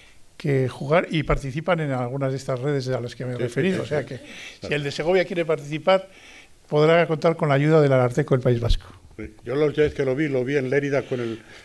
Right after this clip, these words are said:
Speaker 2: con el
Speaker 1: Sí.
Speaker 2: señor Puigdemont, que era presidente, pero bueno,
Speaker 1: <laughs>
Speaker 2: ahí estábamos inaugurando una cosa increíble. Bueno, eh, ha llegado el momento de dar la palabra a nuestros invitados que están aquí con nosotros y,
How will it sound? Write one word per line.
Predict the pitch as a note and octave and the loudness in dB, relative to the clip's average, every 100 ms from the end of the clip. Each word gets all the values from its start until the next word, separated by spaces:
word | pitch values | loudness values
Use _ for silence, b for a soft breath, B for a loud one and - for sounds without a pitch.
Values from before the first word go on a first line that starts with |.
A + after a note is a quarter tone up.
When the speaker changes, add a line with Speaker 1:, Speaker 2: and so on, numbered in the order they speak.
| B | B
Speaker 2:
con | B2 | -4
el | |
Speaker 1:
Sí. | - | -2
Speaker 2:
señor | C3 B2 | -2 -2
Puigdemont, | B2 A2+ C3 C#3 - | -4 -4 -4 -4 -2
que | |
era | A#2 A#2 | 0 0
presidente, | - G2+ A#2 G2+ G#2 | -4 -8 -4 -4 -6
pero | F#2 G#2+ | -6 -2
bueno, | C3 B3+ | 0 2
Speaker 1:
<laughs> | G#3+ - F3 - | 2 0 -6 -4
Speaker 2:
ahí | A#2 | -6
estábamos | C3 - C3 B2+ B2 - | -6 -6 -6 -4 -8 -12
inaugurando | C#3+ B2+ B2+ C#3 C#3 | -6 -6 -4 -4 -4
una | C3 B2+ | -6 -4
cosa | C3+ C3+ | -6 -6
increíble. | A#2+ A#2 G#2+ G2 E2+ B B B | -6 -6 -6 -8 -14 B B B
Bueno, | C#3+ D3 A2 - b _ | 2 2 0 -10 b _
eh, | E3+ C3 B2+ B2+ B2+ B2+ B2+ B2+ | -2 2 2 2 0 -2 -4 -2
ha | D3 | 0
llegado | D3 D3+ D#3 D3 | 4 4 4 2
el | C#3 | 2
momento | C3 D3 D3+ D3+ D#3 D#3 D3+ - b b b b b | 0 0 -2 0 0 0 -4 -18 b b b b b
de | A2 A#2 | -2 2
dar | C3+ | 4
la | C#3+ C3+ | 4 2
palabra | B2 C3+ C3+ C#3 C#3+ - | 2 4 4 4 2 2
a | A#2+ A#2+ | 0 0
nuestros | A#2 A#2 A#2 A#2 A#2 G#2+ - - B B B B - | 0 -4 -4 -2 -2 -2 -8 -18 B B B B -10
invitados | G#2+ G#2+ C#3 D3 D3+ D3+ | -8 0 2 4 2 0
que | - | -4
están | - B2 | -4 -4
aquí | A#2 A#2 | -4 -6
con | A#2+ A2 | -4 -4
nosotros | A2 A2+ C3 C3+ C#3+ C#3 - b b b b _ _ F#3+ | -4 -4 -2 0 0 -2 -10 b b b b _ _ -4
y, | A#2+ A2+ A2+ A2 A2 G#2 | 0 2 2 2 0 -2